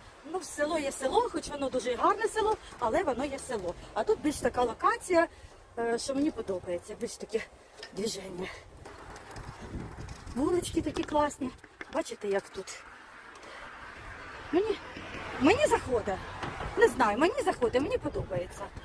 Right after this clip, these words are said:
Бо в селі хата від хати дуже дал-, ну як далеко, ну далеченько, так? Сусід сусіда може не знати. Ліс поряд, хай-, там добре їхати, скільки птічок, там добре їхати,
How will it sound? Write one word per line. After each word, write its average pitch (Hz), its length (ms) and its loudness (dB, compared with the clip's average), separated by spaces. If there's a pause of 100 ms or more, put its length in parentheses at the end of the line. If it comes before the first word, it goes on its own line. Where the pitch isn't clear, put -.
(800)
Бо 349 80 6
в - 40 0
селі 381 320 6
хата 339 220 2
від 294 120 -2
хати 294 320 -2
дуже 262 160 -8
дал-, 330 240 -2
ну 370 100 4
як 240 180 4
далеко, 403 420 4
ну 392 80 0 (360)
далеченько, 294 640 4
так? 381 220 4 (320)
Сусід 330 260 -4
сусіда 294 360 0
може 285 260 4
не 277 120 4
знати. 285 440 6 (400)
Ліс 415 200 10 (120)
поряд, 349 300 6
хай-, 370 140 8
там 480 220 6
добре 311 260 2
їхати, 277 340 -2
скільки 247 220 -12
птічок, - 340 -10 (380)
там 359 200 8
добре 285 280 4
їхати, 269 420 0